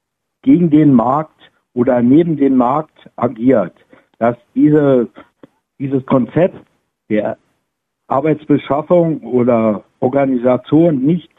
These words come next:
funktioniert. Absolut nicht. Ich hab schon von vielen Arbeitskollegen gehört, dass das, äh, im Grunde wie so ein, äh, ein Knebelvertrag ist, ja. Wenn die sich selber was organisieren, dann,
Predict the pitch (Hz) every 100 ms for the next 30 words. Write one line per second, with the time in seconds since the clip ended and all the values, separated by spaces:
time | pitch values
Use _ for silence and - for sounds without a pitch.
0 | - 151 151 151 160 143 90 _ _ _
1 | - 151 - 147 147 151 90 - _ -
2 | 135 - _ _ _ - 139 139 127 180
3 | 175 - _ _ 139 147 156 - 156 -
4 | 151 147 131 143 156 _ _ _ _ _
5 | 117 127 147 131 127 127 120 107 92 110
6 | _ 131 117 139 165 139 143 139 147 143
7 | 117 - - 135 127 113 110 123 113 -
8 | 117 117 - 151 190 170 - 113 110 107
9 | 104 98 - 117 139 - _ _ 107 123
10 | 135 120 123 123 147 165 139 135 131 139
11 | 147 143 127 131 170 156 131 113 113